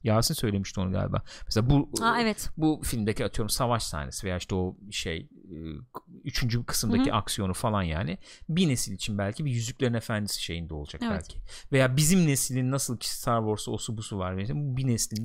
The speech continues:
Speaker 1: böyle
Speaker 2: Olabilir.
Speaker 1: bir efendim değeri olacak bu yani. Kültürel olayı olacak
Speaker 2: Hı hı.
Speaker 1: bu. Öyle bir durum var neticede.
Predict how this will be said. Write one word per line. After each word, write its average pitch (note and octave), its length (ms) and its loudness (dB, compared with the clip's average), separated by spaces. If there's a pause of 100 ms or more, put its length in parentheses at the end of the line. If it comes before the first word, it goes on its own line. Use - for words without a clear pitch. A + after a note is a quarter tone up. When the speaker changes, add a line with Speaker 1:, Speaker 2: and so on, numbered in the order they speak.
Speaker 1:
böyle B2 60 2
Speaker 2:
Olabilir. A#2 440 2
Speaker 1:
bir - 60 -14 (480)
efendim B2 300 2
değeri C3 320 6
olacak A2+ 500 2
bu G2+ 120 0
yani. F#2+ 240 -2 (720)
Kültürel D3+ 500 4
olayı A#2+ 320 4
olacak G#2 340 4
Speaker 2:
Hı B3 40 6
hı. C#4+ 80 0
Speaker 1:
bu. G#3 160 -6 (340)
Öyle F3 280 4
bir C3+ 80 -2
durum F3+ 220 4
var C3+ 200 4 (460)
neticede. A#2 500 2